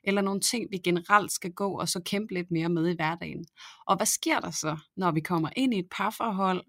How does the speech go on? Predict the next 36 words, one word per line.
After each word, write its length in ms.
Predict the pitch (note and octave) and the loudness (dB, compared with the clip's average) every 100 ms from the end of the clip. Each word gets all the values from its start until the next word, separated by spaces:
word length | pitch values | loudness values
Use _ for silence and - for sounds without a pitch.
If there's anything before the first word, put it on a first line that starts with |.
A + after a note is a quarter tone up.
| - | -2
og 120 | F#3 | 0
vi 80 | G3+ | 2
måske 360 | G3+ - A#3 F#3+ | 0 -2 0 2
oplever 320 | G#3 G#3 F#3 | 2 4 2
at 60 | |
have 120 | F#3+ F#3+ | 2 2
meget 240 | F3 G3 | 2 2
forskellig 600 | A3 - - D4 B3+ F#3+ | 0 -2 0 0 0 -2
bagage, 560 | D#3 D3+ C#3+ D3+ - E3+ | -6 -6 -4 -2 -4 -4
hvor 220 | F#3 F3 | -2 -2
at 60 | D#3 | -2
vores 180 | E3 E3+ | -6 -8
partner 580 | - G3 G#3 A#3 G3+ D#3+ - - - - - | 2 6 8 6 -2 -4 -6 -20 -18 -8 8
har 100 | A3+ | 10
en 100 | G3+ | 10
lille 240 | G#3+ D4+ D4+ | 6 4 4
bitte 200 | C#4+ C4 | 0 -2
håndtaske 640 | A3+ A#3 A#3+ A#3+ G#3 - G3+ | 2 2 0 -2 -2 -2 -2
med, 340 | G3 G3 - | -2 -4 -6
og 80 | G3+ | -6
så 120 | G3 | -6
går 220 | - G#3 | 0 2
vi 100 | F#3 | 2
måske 340 | F3 F3 G#3+ F#3+ | 0 -2 -2 -2
selv 240 | - G3 | -2 -2
og 60 | F3 | -6
føler, 280 | - G3 E3+ | -4 -2 -2
at 60 | |
vi 60 | F3 | -2
har 140 | F3 | 0
den 120 | - E3+ | 0 -2
helt 220 | F#3 D#3 | 0 -2
store 300 | - E3+ D#3+ | 0 -2 -2
rejsetaske 720 | C#3+ D3 - - E3 - D#3 | 0 -2 -2 -6 -6 -4 -6
på 140 | E3 F3 | -6 -4
ryggen, 320 | F3+ E3 D3+ | -2 -2 -4